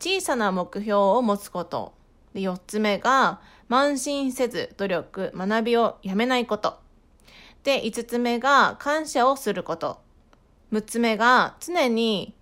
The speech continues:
何のためにを問うことという内容で放送させていただきました。ぜひ、あのね、まだ聞いていただいてない方は、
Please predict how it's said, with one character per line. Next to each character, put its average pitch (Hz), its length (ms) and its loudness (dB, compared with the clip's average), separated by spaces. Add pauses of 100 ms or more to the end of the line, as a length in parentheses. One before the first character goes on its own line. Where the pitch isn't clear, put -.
(140)
何 349 260 2
の 311 140 2
た 208 160 0
め 190 160 -2
に 156 240 -12
を 302 320 4
問 247 180 -2
う 240 40 -8
こ 247 180 2
と - 340 0 (420)
と 320 60 0
い 320 80 2
う 311 40 6
内 294 220 4
容 277 220 4
で 294 180 6
放 226 240 0
送 214 160 0
さ 214 100 -8
せ 208 140 -4
て 214 140 -2
い 208 80 -2
た 185 100 0
だ 180 100 0
き 175 140 -8
ま 180 180 -4
し - 120 -10
た。 120 320 -4 (800)
ぜ 285 160 0
ひ、 269 180 -4
あ 196 100 -2
の 190 140 -6
ね、 180 220 -8
ま 226 120 -2
だ 214 140 -2
聞 233 200 -6
い 226 40 -16
て 233 140 0
い 226 80 -4
た 226 100 -6
だ 233 140 0
い 233 80 -4
て 233 100 -6
な 226 160 -4
い 214 80 -8
方 196 320 -8
は、 247 320 4